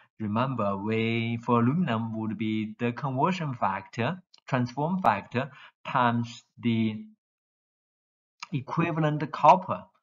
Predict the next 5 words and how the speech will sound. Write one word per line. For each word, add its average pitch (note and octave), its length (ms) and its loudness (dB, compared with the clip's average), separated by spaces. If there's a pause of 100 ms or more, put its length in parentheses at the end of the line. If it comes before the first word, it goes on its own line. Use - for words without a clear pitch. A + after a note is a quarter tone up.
(400)
um, G#2 720 -6 (200)
stress F#2+ 540 -8
would A#2 200 -6
be A2+ 260 -4 (380)
M C#3+ 380 4